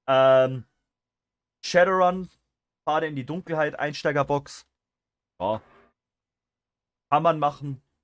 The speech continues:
kann man aber auch sein lassen. Muss man selber für sich entscheiden. Ich kenne einige Spieler, die, äh, äh, die Shadowrun gar nicht leiden können, aber ich kenne auch einige Spieler, die Shadowrun lieben. Cthulhu,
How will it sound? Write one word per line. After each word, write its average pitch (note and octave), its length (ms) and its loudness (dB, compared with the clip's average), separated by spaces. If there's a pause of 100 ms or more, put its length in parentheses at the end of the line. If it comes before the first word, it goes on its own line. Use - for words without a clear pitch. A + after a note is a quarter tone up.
(480)
kann C3 100 -4
man C3 100 -2
aber G#2+ 160 -2
auch G#2 80 -2
sein B2 260 -4
lassen. C3 400 -6 (1600)
Muss F3+ 240 4
man D#3+ 140 6
selber C3+ 260 2
für A#2 100 -8
sich A2 160 -10
entscheiden. F#2+ 420 -8
Ich F#2+ 100 -16
kenne D3 220 -2
einige C3+ 320 0
Spieler, D#3+ 600 4 (460)
die, B2+ 280 -2
äh, B2+ 720 0
äh, B2+ 40 -12
die A#2+ 120 -14
Shadowrun C3 400 -2
gar A#2+ 120 0
nicht C3 100 -4
leiden C3+ 280 0
können, C3 260 -6
aber A#2+ 120 -4
ich A#2 80 -10
kenne B2+ 160 -2
auch - 20 0
einige A#2 240 -4
Spieler, A#2+ 320 -8
die A2 300 -6
Shadowrun G#2+ 380 -4
lieben. A#2 280 -12 (4000)
Cthulhu, E3 320 -6